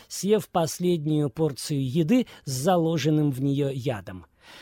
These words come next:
Теперь у меня были не только крылышки, но и благородное звание лейтенанта младшей ступени,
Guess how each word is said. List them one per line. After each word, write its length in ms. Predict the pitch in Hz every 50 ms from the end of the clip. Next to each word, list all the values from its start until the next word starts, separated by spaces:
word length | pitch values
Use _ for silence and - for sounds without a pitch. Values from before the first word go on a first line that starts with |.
| - - _
Теперь 360 | - 226 - - 294 277 269
у 40 | 262
меня 220 | 254 247 247 240
были 320 | 214 185 254 247 240 233 226
не 220 | 214 214 226 233
только 520 | - - 226 220 214 196 160 - 180 165 156
крылышки, 920 | - 190 208 240 269 269 262 262 247 - - - - 226 233 233 233 226
но 260 | 208 202 220 247 254
и 160 | 247 233 240
благородное 1000 | 226 175 185 196 220 208 165 180 196 190 175 180 190 180 147 147 160 151 147 147 147
звание 640 | 135 123 143 202 233 233 226 226 220 208 202 165 147
лейтенанта 920 | 165 202 226 226 208 - - 196 180 165 180 185 196 196 170 - 185 170
младшей 600 | 165 160 156 151 160 180 180 - - - - 175
ступени, 840 | 156 - - - - 190 156 - - 240 240 226 202 170 147 139 -